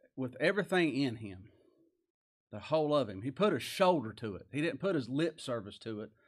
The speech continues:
He did it. He didn't, that's what Paul went through all that instruction. He said, "Here's how you love and do this and do that." And he said, "Now do it." <laughs> Don't just sit around and talk about what love is. Love.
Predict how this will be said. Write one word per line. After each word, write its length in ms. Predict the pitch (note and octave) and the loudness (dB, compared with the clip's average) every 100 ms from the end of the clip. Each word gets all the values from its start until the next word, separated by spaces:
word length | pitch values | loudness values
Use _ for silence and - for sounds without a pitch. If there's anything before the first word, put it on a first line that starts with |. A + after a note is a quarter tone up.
| _ | _
He 100 | C#3+ | 0
did 240 | D#3 F3 | 4 4
it. 160 | A2 - _ _ _ _ _ _ _ _ | 2 -6 _ _ _ _ _ _ _ _
He 80 | C3 | -8
didn't, 380 | D3 A#2+ - F2 | -6 -8 -14 -10
that's 200 | - D3+ | -6 -4
what 180 | D#3+ - | -4 0
Paul 340 | E3+ F#3 D#3+ C3+ - - _ | 4 4 4 0 -12 -20 _
went 280 | - D3+ - | -6 -6 -4
through 160 | D#3+ D3+ | -4 -2
all 160 | D3+ | 0
that 140 | D#3 C#3 | 0 0
instruction. 600 | C3+ - E3 D3+ - A#2+ | -4 -4 -2 -4 -6 -6
He 100 | C3+ | -6
said, 200 | - B2 | -8 -4
"Here's 200 | E3 E3 | -4 0
how 80 | C#3+ | -2
you 160 | A2+ | -2
love 400 | A#2 D3 D#3+ E3 | -2 2 2 0
and 120 | A#2+ | -2
do 120 | A#2 C#3 | -4 -4
this 300 | C#3+ D#3 - | -2 -4 -8
and 80 | B2 | -8
do 80 | |
that." 120 | D#3 D#3 - | -6 -6 -4
And 40 | F3 | 0
he 60 | |
said, 140 | E3+ F#3+ | 2 4
"Now 180 | G3 F#3 | 6 6
do 340 | F#3+ D#4 D4 | 8 8 8
it." 200 | - - - _ - | 4 0 -18 _ -6
<laughs> 100 | F#3+ - - G3 - _ _ _ _ _ _ _ _ _ - _ _ - - | -6 -6 -10 -10 -14 _ _ _ _ _ _ _ _ _ -20 _ _ -14 -8
Don't 140 | G#3+ | -6
just 280 | - C4 A3 | 2 4 4
sit 180 | A#3 - | -2 0
around 140 | G#3 | -2
and 100 | - | -4
talk 280 | - G#3+ C4+ | 2 4 4
about 200 | G#3+ D3+ | 2 0
what 220 | C3 C3 | 0 -4
love 240 | A#2 A#2+ A#2+ | -2 -4 0
is. 260 | A3 B3 | 0 0
Love. 600 | B3+ D#4 E4+ E4+ C4+ G#2+ | 2 6 6 6 4 2